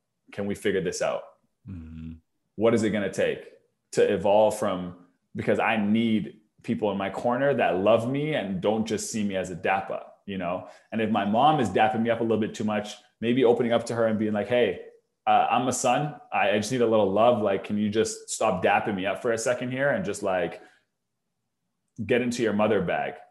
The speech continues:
Speaker 1: be a mom to me." You know what I mean? And I think that that conversation is difficult because as a man, you're carrying the torch of being a man. So you don't wanna, like, be like, "Hey, mom, love me. Stop dapping me up."
Speaker 2: Amen.
Speaker 1: But sometimes it's, it's, it's needed, you know?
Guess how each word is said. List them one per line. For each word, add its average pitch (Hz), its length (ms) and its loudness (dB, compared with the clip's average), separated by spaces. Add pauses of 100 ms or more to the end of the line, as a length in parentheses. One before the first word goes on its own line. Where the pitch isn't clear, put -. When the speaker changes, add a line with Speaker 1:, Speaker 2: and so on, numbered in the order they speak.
Speaker 1:
be 123 140 0
a 117 60 2
mom 107 340 4
to - 100 -8
me." 73 320 -10
You 101 100 -6
know 104 80 -2
what 101 100 0
I 95 60 -2
mean? 110 280 -4
And 92 220 -4 (200)
I 107 60 -2
think 117 220 -6
that 92 220 2
that 98 160 0
conversation 113 420 -2
is 92 60 -4
difficult 113 540 0
because 98 640 -2 (240)
as 107 160 0
a 98 40 -2
man, 110 240 0
you're 98 100 -2
carrying 117 340 -2
the 98 80 -2
torch 110 300 -2
of 92 100 -4
being 98 180 -2
a 90 40 -6
man. 107 260 0
So 98 120 -6
you 95 140 -4
don't 92 140 -2
wanna, 92 180 -4
like, 87 240 -4
be 95 100 -4
like, 90 180 -2
"Hey, 98 120 -4
mom, 92 340 0
love 101 240 4
me. 80 120 -6
Stop 95 280 -4
dapping 92 360 0
me 87 120 -4
up." 80 320 0 (400)
Speaker 2:
Amen. 90 240 -4
Speaker 1:
But 101 360 4 (1700)
sometimes 123 460 2
it's, 117 140 -4
it's, 117 180 0
it's 113 260 0
needed, 110 480 2 (280)
you 98 120 -8
know? 92 400 -4